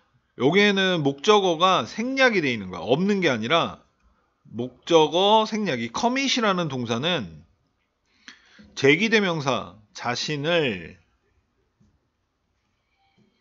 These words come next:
어, 제기대명-, 제기대명사 목적어를 생략을 많이 해. 어, 자신을 그 역할에 전념시킨다. 어, 전념할 필요가 있다는 것은 덜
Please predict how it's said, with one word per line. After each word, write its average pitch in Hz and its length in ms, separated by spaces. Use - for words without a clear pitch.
어, 87 280
제기대명-, 196 800
제기대명사 160 1120
목적어를 139 500
생략을 226 480
많이 98 320
해. 85 180
어, 95 220
자신을 151 880
그 151 260
역할에 131 840
전념시킨다. 170 800
어, 107 220
전념할 185 960
필요가 202 340
있다는 139 360
것은 202 480
덜 180 520